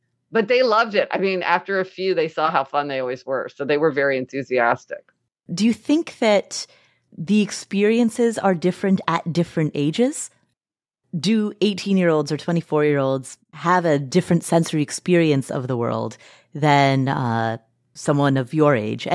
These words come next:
Speaker 2: and would someone in their seventies have a different experience?
Speaker 1: Well, it's definitely true that you, as we age, then our senses become less acute. So
Speaker 2: Mm-hmm.
Speaker 1: often when people age, they think things don't taste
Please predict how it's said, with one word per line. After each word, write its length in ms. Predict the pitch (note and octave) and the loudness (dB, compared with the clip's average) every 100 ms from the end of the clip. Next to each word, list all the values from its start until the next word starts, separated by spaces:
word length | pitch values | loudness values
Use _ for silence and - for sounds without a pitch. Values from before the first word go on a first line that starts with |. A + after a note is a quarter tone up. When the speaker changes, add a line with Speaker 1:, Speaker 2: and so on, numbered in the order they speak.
| F3+ | 2
Speaker 2:
and 360 | G3+ F#3+ D#3+ E3 _ _ _ - | 4 4 2 -4 _ _ _ 0
would 160 | E3 | 0
someone 440 | - F3 E3 D3+ D3+ | 2 2 4 4 2
in 180 | D3 C#3+ | 0 0
their 160 | C#3 C#3 | 2 0
seventies 800 | - G3 E3 B2 A2 A2 A2+ - _ _ | 2 2 2 2 -4 -6 -10 -16 _ _
have 600 | - C#3+ C3+ C3 A#2+ - _ - | 0 4 4 2 -2 -10 _ 0
a 120 | D3 | 2
different 320 | C#3+ C3+ B2 | 2 0 0
experience? 800 | A#2 - B2 A2 G#2 G2+ - - _ _ _ - | -2 -4 -2 0 -2 -6 -10 -20 _ _ _ -2
Speaker 1:
Well, 140 | A3 | 2
it's 180 | G#3+ G3+ | 2 2
definitely 420 | G#3+ G3+ A3 G3 | 0 0 0 0
true 260 | F#3+ F#3+ F3+ | 0 0 2
that 200 | D#3+ C#3+ | 2 0
you, 1040 | D3+ D3+ D3+ D#3 D#3 D#3 D3+ D3 C#3+ - E3 | -4 -2 0 2 2 2 0 0 -2 -2 0
as 240 | E3 A#2+ | 0 0
we 200 | D3+ D#3+ | -4 0
age, 540 | D#3 D#3+ D#3+ D#3 B2+ | 2 2 2 0 -4
then 260 | - D3 C#3+ | -4 -4 -2
our 200 | - D3 | 0 0
senses 360 | C#3+ D3+ D3 C3+ | 0 -4 -4 -6
become 340 | D3 D3+ C#3 | -4 -2 0
less 220 | C3+ C3 | 2 0
acute. 580 | B2+ B2 - D3+ A#2+ - | -2 -8 0 2 0 -2
So 580 | - F3 D3+ C#3 C3+ C3 | -6 0 2 2 2 0
Speaker 2:
Mm-hmm. 80 | D3+ - _ - _ - | -6 -12 _ -20 _ -2
Speaker 1:
often 320 | E3 E3+ G3 | 0 0 0
when 120 | F#3 | -2
people 280 | E3 F3+ E3+ | -2 -2 2
age, 180 | D#3 D3+ | 2 2
they 120 | D#3+ | 0
think 220 | E3 D3+ | -2 -4
things 280 | E3 D#3 D3 | -2 -2 0
don't 280 | D3+ C#3 - | -2 -2 -10
taste 560 | - E3 D#3+ E3 - | -4 0 2 0 -12